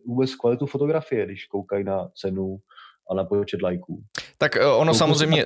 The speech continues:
Speaker 1: si na
Speaker 2: když se bavíme o komerčním tom, tak tam, eh, ne vždycky, eh, je to spíš o tom splnění toho zadání, že jo, k-, který většinou
Speaker 1: No, no.
Speaker 2: schvaluje ten klient a já neříkám, že klient má vždycky pravdu, to je blbost.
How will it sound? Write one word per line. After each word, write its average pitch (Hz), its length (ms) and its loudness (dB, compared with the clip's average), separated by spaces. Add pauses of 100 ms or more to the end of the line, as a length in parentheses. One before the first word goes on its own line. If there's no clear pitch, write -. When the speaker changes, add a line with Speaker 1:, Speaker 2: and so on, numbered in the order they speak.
Speaker 1:
si - 160 -4
na 110 60 0
Speaker 2:
když 139 220 0
se 156 100 2
bavíme 143 320 4
o 143 100 2
komerčním 143 640 2
tom, 135 280 2
tak 131 200 0
tam, 131 300 2
eh, 120 200 4
ne 127 180 4
vždycky, 120 720 0
eh, - 20 4 (120)
je 117 80 4
to 123 100 0
spíš 123 220 -2
o 127 40 0
tom 131 140 2
splnění 127 400 2
toho 127 160 2
zadání, 113 540 2
že 104 80 -2
jo, 90 140 0
k-, - 200 -8
který 120 240 0
většinou 117 420 2
Speaker 1:
No, 123 180 2
no. 120 80 0
Speaker 2:
schvaluje 123 340 4
ten 127 160 4
klient 117 320 2
a 117 60 4
já 117 100 2
neříkám, 117 360 2
že 117 80 2
klient 117 240 2
má 117 100 2
vždycky 117 280 0
pravdu, 113 300 0
to 110 100 2
je 104 40 4
blbost. 113 420 -2